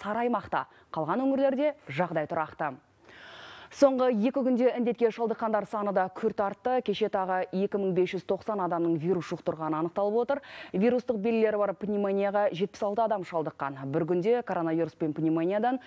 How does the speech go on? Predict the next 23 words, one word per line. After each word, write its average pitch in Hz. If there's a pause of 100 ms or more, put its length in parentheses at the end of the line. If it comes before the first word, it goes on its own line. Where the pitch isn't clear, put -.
(180)
жиырма 170
жеті 170
адам 156
қайтыс 151
болды. 139 (320)
Бүгінде 214
жиырма 214
жеті 240
мыңнан 196
астам 180
адам 165
емделіп 190
жатыр. 240
Олардың 170
бес 190
жүзден 170
астамының 151
жағдайы 147
ауыр. 135 (300)
Ал 185
екпе 196
алғандар 170
саны 202